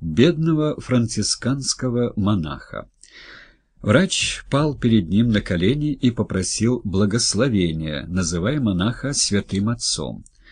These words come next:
Ровно через сорок лет этот монах действительно стал папой римским. В тысяча пятьсот пятьдесят шестом году предсказатель был приглашён в Париж.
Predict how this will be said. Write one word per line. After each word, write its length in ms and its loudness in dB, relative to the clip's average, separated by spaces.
Ровно 380 4
через 280 0
сорок 380 2
лет 300 0
этот 340 0
монах 540 0
действительно 840 2
стал 540 -2
папой 640 -4
римским. 840 -6
В 60 -20
тысяча 420 4
пятьсот 400 0
пятьдесят 380 0
шестом 480 2
году 280 2
предсказатель 840 0
был 180 2
приглашён 720 0
в 100 -10
Париж. 640 -4